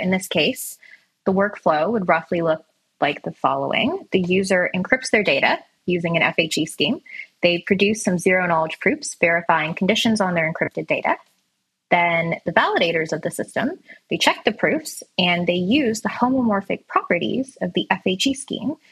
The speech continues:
to perform the computation on the user's encrypted data and update the state. But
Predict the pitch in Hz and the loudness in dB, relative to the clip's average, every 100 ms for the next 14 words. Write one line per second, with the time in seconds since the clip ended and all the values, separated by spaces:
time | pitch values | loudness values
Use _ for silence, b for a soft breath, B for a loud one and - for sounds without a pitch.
0 | B B B - - 190 185 196 - 294 | B B B -4 0 0 0 -4 0 0
1 | 320 208 185 165 - - 151 - 262 370 | 2 0 -2 -4 -6 -6 -4 -4 -6 -8
2 | - 185 185 180 185 180 175 170 - 165 | -2 0 2 2 0 0 -4 -4 -4 -2
3 | 160 156 151 123 156 - - - - - | -2 0 0 0 -2 -2 -4 -2 -4 -4
4 | 113 - - - - - _ b b b | -8 -10 -10 -6 -6 -8 _ b b b
5 | _ 196 180 180 | _ 2 2 2